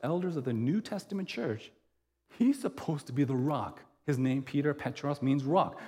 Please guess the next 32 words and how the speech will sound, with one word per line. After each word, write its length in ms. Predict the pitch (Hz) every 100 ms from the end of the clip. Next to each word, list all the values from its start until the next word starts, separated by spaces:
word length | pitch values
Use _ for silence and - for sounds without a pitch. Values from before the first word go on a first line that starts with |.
| - -
And 80 | 95
Jesus 240 | 165 175
says, 200 | 175 170
"I'm 80 | 127
gonna 140 | 127 123
build 160 | 143
my 120 | 143
church 300 | 147 139 127
on 140 | 120 127
you." 260 | 160 113 - - _ _ _ _ _ _ _
And 100 | 151
he 100 | 160
gives 320 | 143 190 269 196
Peter 420 | 247 247 156 151
and 180 | 143 156
the 60 |
apostles 640 | 151 - 226 208 135 143 - _ -
the 80 | 127
keys 600 | - - 226 247 262 247
to 100 | 226
the 100 | 196
kingdom. 480 | - 196 175 117 82 - - _ -
All 100 | 117
right, 160 | 131 135
that's 260 | 127 - - -
Christianese, 460 | 190 - 190 160 160
meaning 400 | 143 135 147 -
some 180 | - 143
kind 160 | 135
of 60 | 135
authority. 500 | 131 135 120 101 85 - _ _ _ _ _ _ _ 104
Right? 260 | 113 208